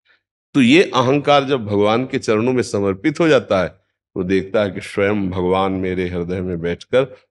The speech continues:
बुलवा रहे हैं, वैसी क्रियाएं करवा रहे हैं, वही मेरी उन्नति का कारण है, मैं कहीं किंचन मात्र नहीं हूं, तो उसका अहंकार भगवान में समर्पित हो जाता है। और ये समर्पण होता है सत्संग से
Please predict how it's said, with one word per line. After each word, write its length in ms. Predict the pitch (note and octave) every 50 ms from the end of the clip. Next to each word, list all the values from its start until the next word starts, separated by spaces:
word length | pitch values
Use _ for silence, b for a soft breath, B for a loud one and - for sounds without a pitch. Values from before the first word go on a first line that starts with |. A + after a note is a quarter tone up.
| _ G2+
बुलवा 480 | F#2 F2 F2 F2 E2+ F2 F2+ F2+ F#2
रहे 220 | F#2 F#2 F2+ F2+ F2
हैं, 360 | - E2+ E2 E2+ E2+ - _ _ _ _ _ _ - E2+
वैसी 320 | F#2 F#2 F#2 - - F2+
क्रियाएं 460 | D#2 - - F#2 F#2+ G2 G2 A2 A#2
करवा 380 | A2 A#2 G2 F#2 F#2+ F#2+ F#2+ G#2+
रहे 200 | F2+ E2 F2 F2+
हैं, 240 | F2+ F2+ F2 _ _ _ _ _ - -
वही 200 | G2 G#2+ G#2+ A2
मेरी 340 | G#2 G2 G2 F#2+ G2 G2 F#2+
उन्नति 480 | F#2+ F#2 F2+ F#2 F#2+ F2 - - C3
का 140 | A#2 - G#2
कारण 400 | F#2+ - F#2+ F2 F#2 F2+ F2 F2
है, 240 | E2 E2+ D#2+ - _ _ _ _ _ - F2+
मैं 280 | F#2 G#2+ A2+ A2 -
कहीं 240 | - F#2+ F#2+ F#2+ F#2
किंचन 400 | F#2+ - F#2+ F2+ E2 - G#2 G#2
मात्र 420 | F#2+ F#2 G2+ G#2 F#2+ - - E2
नहीं 280 | D#2+ F2 F#2+ G2+ G2 F#2
हूं, 220 | F#2 F#2 A2 C#3+
तो 420 | D3 - _ _ _ _ - G#2+ G#2+
उसका 240 | G2+ - - A#2 G#2
अहंकार 540 | - - G2+ G2 F#2+ F#2 F#2 G2 G#2 A#2+
भगवान 400 | A2 F#2+ F#2 F2+ F2+ F2+ F2 F2
में 120 | F2+ G2+ A2+
समर्पित 480 | - - G2+ A#2 G2+ - - - F#2 _ -
हो 40 | -
जाता 240 | - G2+ - b b
है। 20 | b b b b
और 80 | - A2
ये 180 | A2 A2+ C#3+ C#3+
समर्पण 520 | - - A#2 G#2+ G#2 G2+ - - C3+ B2+
होता 220 | A2 G2 - B2
है 60 | - -
सत्संग 520 | - - G#2 F#2+ - - - A2+ B2 C3+
से 380 | C3 - E3+ D#3+ C#3 - - _